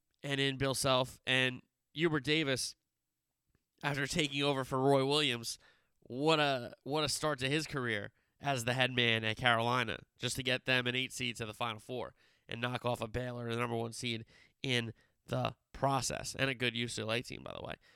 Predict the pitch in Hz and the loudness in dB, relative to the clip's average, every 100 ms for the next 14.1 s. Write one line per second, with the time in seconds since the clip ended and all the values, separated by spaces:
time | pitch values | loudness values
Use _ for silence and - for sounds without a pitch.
0 | _ _ _ _ - - 151 139 - _ | _ _ _ _ -6 2 4 4 2 _
1 | _ _ _ _ _ _ _ _ _ 180 | _ _ _ _ _ _ _ _ _ 2
2 | 175 - - - _ _ - 185 165 165 | 2 0 -8 -10 _ _ 0 2 4 4
3 | 160 151 - - 139 127 120 123 143 143 | 6 4 2 -2 0 0 0 -2 -4 -2
4 | 175 151 151 135 120 - 139 127 113 - | -2 0 -2 0 0 -2 -6 -6 -8 -6
5 | 117 107 104 107 _ _ _ _ _ _ | -6 -4 -6 -6 _ _ _ _ _ _
6 | _ _ 160 170 156 - _ - 143 - | _ _ 4 4 4 -8 _ -4 -2 2
7 | 180 165 - 160 151 127 - - 165 165 | 4 4 2 2 2 0 -6 0 0 0
8 | - 156 151 139 - _ - 135 135 131 | -4 -2 -2 -4 -14 _ -6 0 0 0
9 | - 120 120 117 _ _ _ _ _ _ | -2 -2 -2 -4 _ _ _ _ _ _
10 | _ _ _ _ - 151 151 - 156 147 | _ _ _ _ 0 2 2 2 2 2
11 | 135 139 139 - 151 147 143 135 131 131 | 0 -2 -4 -2 0 2 2 0 0 -4
12 | 131 - 131 123 117 - _ 131 123 113 | -4 -4 -2 -2 -4 -10 _ -2 -2 0
13 | 131 139 135 135 127 127 127 120 - 120 | 0 0 2 2 2 -4 -4 -8 -4 -2
14 | 117 | -2